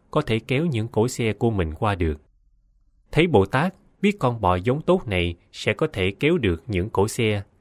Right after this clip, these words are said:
người ấy liền hỏi những người chăn bò, "Này bạn, ai là chủ con bò này? Nếu tôi cột nó vào những cỗ xe và nó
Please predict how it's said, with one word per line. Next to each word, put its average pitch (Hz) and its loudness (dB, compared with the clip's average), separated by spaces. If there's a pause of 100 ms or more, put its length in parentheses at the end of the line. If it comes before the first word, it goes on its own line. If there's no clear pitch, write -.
(260)
người 120 4
ấy 139 0
liền 104 0
hỏi 90 -2
những 123 -2
người 87 0
chăn 110 -4
bò, 80 0 (1160)
"Này 113 2
bạn, 95 0 (280)
ai 143 0
là 104 2
chủ 98 -2
con 123 -4
bò 87 0
này? 85 -2 (480)
Nếu 156 4
tôi 123 4
cột 95 2
nó 123 -2
vào 95 2
những 98 -4
cỗ 110 0
xe 120 -4 (320)
và 101 2
nó 123 0